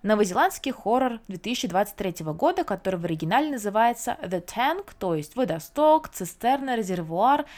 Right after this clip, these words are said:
и никакого отношения к культовому фильму "Нечто" не имеет. Бен получает от матери наследство и вместе с семьей приезжает в заброшенный дом, но в этом доме, конечно, есть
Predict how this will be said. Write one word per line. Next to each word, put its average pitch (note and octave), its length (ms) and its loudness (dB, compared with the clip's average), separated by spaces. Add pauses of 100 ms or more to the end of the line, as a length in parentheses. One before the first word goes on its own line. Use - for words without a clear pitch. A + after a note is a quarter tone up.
(120)
и B3 160 -4
никакого C#4+ 680 2
отношения G3 640 -2
к - 60 -16
культовому F3 560 -2
фильму E3 380 -2
"Нечто" F#3+ 580 -4
не F#3+ 260 -4 (140)
имеет. E3 360 -8 (480)
Бен G4+ 240 4
получает C#4 420 -2
от G3 100 -6
матери B3 400 -2
наследство C4 720 -2
и A3+ 80 -8
вместе G#3+ 340 -6
с - 80 -12
семьей F#3 380 -4
приезжает B3 560 -4
в - 20 -8
заброшенный F3 600 -6
дом, F4 260 2 (400)
но E4+ 420 2
в A3 60 -2
этом C#4+ 220 0
доме, G4+ 200 0
конечно, G3+ 400 -4
есть C#4 340 -2